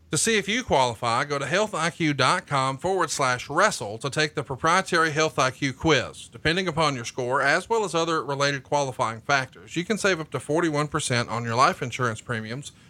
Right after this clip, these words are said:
when compared to other providers. Again, that's health I Q dot com slash wrestle to let them know we sent you, and then start the process with the Health I Q quiz.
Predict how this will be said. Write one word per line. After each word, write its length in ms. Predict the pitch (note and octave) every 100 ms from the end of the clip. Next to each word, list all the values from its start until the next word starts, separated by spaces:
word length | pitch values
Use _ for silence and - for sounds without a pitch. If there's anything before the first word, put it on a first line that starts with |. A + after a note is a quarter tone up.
| -
when 140 | F#3 G3
compared 380 | A3+ D#3+ D3
to 60 | C#3
other 200 | A#2 A2+
providers. 640 | A2+ C#3+ D#3+ A2+ E2+ - _ _ _ _
Again, 260 | C3 C#3 C3+
that's 200 | A2+ -
health 220 | F3 G3+
I 140 | G3+ F3+
Q 300 | - C#3 C3
dot 340 | B2 D#3+ -
com 280 | C#3 B2 B2+
slash 380 | - A2 G#2+ -
wrestle 460 | D3+ F3+ - G2+ C3+
to 120 | D3+
let 140 | F3
them 100 | A3+
know 140 | G#3+ D3+
we 180 | D3+
sent 300 | A3 - B2
you, 180 | G#2+ C#3 - - -
and 100 | -
then 100 | G3+
start 280 | G3 G3+ A3+
the 60 | -
process 580 | - E3+ D#3+ D3 C#3 -
with 140 | C#3
the 60 | C3
Health 220 | C#3+ C3
I 120 | B2
Q 200 | - A#2+
quiz. 480 | - C3 G2+ -